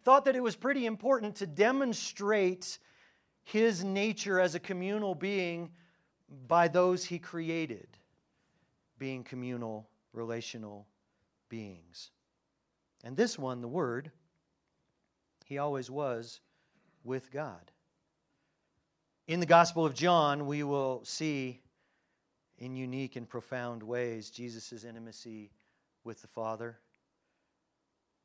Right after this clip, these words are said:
As Jesus prays to his Father, "You loved me before the foundation of the world, Father."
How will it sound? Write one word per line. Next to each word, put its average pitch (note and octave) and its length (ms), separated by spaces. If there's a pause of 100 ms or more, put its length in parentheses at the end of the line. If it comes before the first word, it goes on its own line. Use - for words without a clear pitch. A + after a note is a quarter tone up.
(240)
As A#2 240
Jesus A2+ 640 (220)
prays A2 580 (640)
to A2+ 100
his G#2+ 160
Father, A2+ 460
"You E3 340 (540)
loved D3 440
me A2+ 300
before B2 480
the A#2 80
foundation C3 800
of A2+ 140
the A#2+ 80
world, C#3 500 (320)
Father." B2+ 320